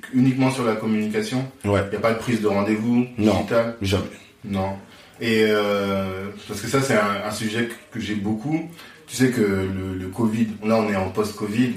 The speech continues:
Speaker 2: Ouais.
Speaker 1: Quand les gens entendront, ça l'est encore, mais comme ça reste sur Internet, peut-être que dans dix ans, les gens entendront.
Speaker 2: <laughs>
Speaker 1: On sort de trois mois, trois, quatre mois, trois mois de, de confinement, et pendant tout ce temps-là, tout le monde était enfermé à la maison. Et, euh, pour moi, une des,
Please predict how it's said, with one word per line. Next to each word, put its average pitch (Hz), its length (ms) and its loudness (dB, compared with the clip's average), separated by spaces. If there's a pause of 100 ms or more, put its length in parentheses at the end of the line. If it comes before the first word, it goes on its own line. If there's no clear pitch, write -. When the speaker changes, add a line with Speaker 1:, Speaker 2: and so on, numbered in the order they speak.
(120)
Speaker 2:
Ouais. 101 180 4
Speaker 1:
Quand 107 100 2
les 101 120 0
gens 107 160 2
entendront, 101 380 0
ça 104 140 -4
l'est 92 80 -4
encore, 107 320 0
mais 98 80 -2
comme 101 140 -4
ça - 180 -2
reste 104 220 -2
sur 104 140 -6
Internet, 98 420 -4 (340)
peut-être 107 180 2
que 95 40 -4
dans 101 140 0
dix 110 260 0
ans, 117 180 4
les 98 80 0
gens 101 480 0
entendront. 98 560 -2 (180)
Speaker 2:
<laughs> - 180 -16
Speaker 1:
On 104 100 -4
sort 117 320 4
de 98 400 2
trois 127 320 4
mois, 123 400 6
trois, 123 260 0
quatre 117 200 0
mois, 120 160 4
trois 135 200 2
mois 127 160 4
de, 104 220 -2
de 101 160 -4
confinement, 113 600 0
et 107 40 2
pendant 98 360 -6
tout - 140 -14
ce - 60 -12
temps-là, 113 180 -2
tout - 120 -12
le 110 40 -2
monde 104 100 -4
était 92 100 -8
enfermé 98 380 -6
à 95 80 -2
la 90 60 -6
maison. 92 300 -6 (560)
Et, 120 140 2
euh, 110 320 4
pour 113 140 -4
moi, 147 360 4
une 127 280 4
des, 107 500 0